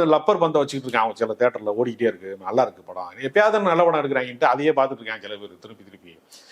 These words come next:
இந்த ஓ டி டின்னு ஒண்ணு வந்த பின்னாடி எல்லா மொழிக்காரனும் எல்லா ஊருக்காரனும் பார்க்க முடியுங்கிற வசதி வந்த பின்னாடி இந்த பேன் இண்டியாங்கிறது, அதுல என்ன ஒரு சிக்கல் இருக்குன்னா, இப்ப விவசாயிகள் வந்து தற்கொலை செஞ்சுக்கிறான் அப்படின்னு ஒரு படத்தை எடுக்கிறாங்கன்னு வச்சுக்கோங்க.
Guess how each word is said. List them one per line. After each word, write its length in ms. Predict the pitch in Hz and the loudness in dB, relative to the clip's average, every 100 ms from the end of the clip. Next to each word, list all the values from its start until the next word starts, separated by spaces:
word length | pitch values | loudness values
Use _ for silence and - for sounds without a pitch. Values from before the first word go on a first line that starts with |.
| - _ - | -20 _ -4
இந்த 120 | 147 | 2
ஓ 160 | 151 277 | 4 4
டி 160 | 285 285 | 4 2
டின்னு 280 | 202 254 240 | 2 2 2
ஒண்ணு 180 | 170 135 | 2 0
வந்த 180 | 131 165 | 2 0
பின்னாடி 520 | - 107 107 95 82 92 98 - _ _ - | -2 -6 -6 -6 -8 -14 -12 -14 _ _ -6
எல்லா 300 | 123 170 208 208 | -4 2 2 4
மொழிக்காரனும் 760 | 160 185 180 123 95 85 90 _ _ _ _ - | 0 -2 0 0 -2 -8 -20 _ _ _ _ -10
எல்லா 220 | 117 160 170 | 0 2 2
ஊருக்காரனும் 520 | 143 139 107 92 95 | 0 0 -2 -4 -4
பார்க்க 360 | 110 131 139 139 | 2 2 2 -4
முடியுங்கிற 320 | 120 120 139 | -4 -8 -6
வசதி 300 | 104 - 123 | -6 -8 -12
வந்த 200 | 117 90 | -12 -20
பின்னாடி 500 | - - - 73 87 90 _ _ - - - | -20 -20 -20 -20 -20 -20 _ _ -20 -20 -12
இந்த 160 | 175 165 | -2 0
பேன் 320 | - 196 214 | 2 2 2
இண்டியாங்கிறது, 480 | 202 170 160 147 151 | 2 2 2 2 4
அதுல 220 | 175 160 | 4 4
என்ன 200 | 151 214 247 | 2 2 2
ஒரு 140 | 175 | 2
சிக்கல் 340 | - 165 220 156 | -2 0 0 0
இருக்குன்னா, 340 | 110 98 95 117 127 - _ _ _ - - - | -6 -8 -4 -4 -4 -8 _ _ _ -20 -10 -2
இப்ப 180 | 175 180 | 2 4
விவசாயிகள் 640 | 220 277 277 247 214 190 | 4 4 4 4 4 2
வந்து 140 | 190 196 | 2 2
தற்கொலை 300 | 180 202 185 | 2 2 0
செஞ்சுக்கிறான் 440 | 170 156 156 139 | -2 0 0 0
அப்படின்னு 300 | - 131 160 147 | -4 -6 -2 0
ஒரு 80 | 127 | 2
படத்தை 200 | 160 160 | 2 0
எடுக்கிறாங்கன்னு 360 | 135 123 123 | 0 -2 -4
வச்சுக்கோங்க. 320 | 104 95 76 | -12 -20 -20